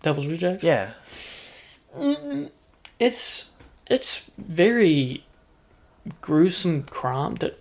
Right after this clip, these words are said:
Speaker 1: true crime, not true crime, but, like, a
Speaker 2: Like
Speaker 1: thriller.
Speaker 2: crime.
Speaker 1: Yeah.
Speaker 2: Yeah. I guess. I just think more so of
Speaker 1: I guess the brutality to it makes it kind of more horror.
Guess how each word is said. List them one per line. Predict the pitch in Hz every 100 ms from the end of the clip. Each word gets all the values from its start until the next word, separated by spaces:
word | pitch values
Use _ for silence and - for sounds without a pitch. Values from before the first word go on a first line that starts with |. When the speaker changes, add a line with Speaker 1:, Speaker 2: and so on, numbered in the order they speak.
| _ -
Speaker 1:
true | - 165
crime, | - - 170 196 202 -
not | 247 156 -
true | -
crime, | - - 165
but, | -
like, | 147 -
a |
Speaker 2:
Like | 113 113 110
Speaker 1:
thriller. | - - 165 165 170 170 - 370
Speaker 2:
crime. | -
Speaker 1:
Yeah. | - -
Speaker 2:
Yeah. | 139 139 135 135 - _ _ _ - - -
I | 151
guess. | 113 104 107 120
I | 117
just | 110 -
think | 117
more | 107 107
so | 104 107 104 101 95
of | 92 - _ _ _ _ _ _ _ _ _ _ _ -
Speaker 1:
I | 156
guess | 156 160
the | 151
brutality | 139 127 - - 135 -
to | - -
it |
makes | - -
it | - -
kind | -
of | -
more | - 62
horror. | - -